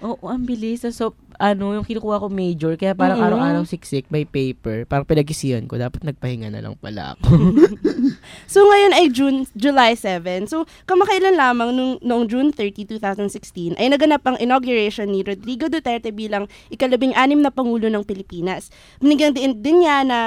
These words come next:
Speaker 2: sa kanyang talumpati na ang direksyon ng kanyang pamamahala ay ang tunay na pagbabago. Ayun, change is coming, ika nga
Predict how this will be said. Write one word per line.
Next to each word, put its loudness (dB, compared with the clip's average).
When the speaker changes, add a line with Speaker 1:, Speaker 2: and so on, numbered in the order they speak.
Speaker 2:
sa -8
kanyang -2
talumpati -2
na -2
ang -4
direksyon -4
ng -4
kanyang -6
pamamahala -2
ay -4
ang -6
tunay -2
na 2
pagbabago. -6
Ayun, -2
change 2
is -4
coming, 0
ika -8
nga -10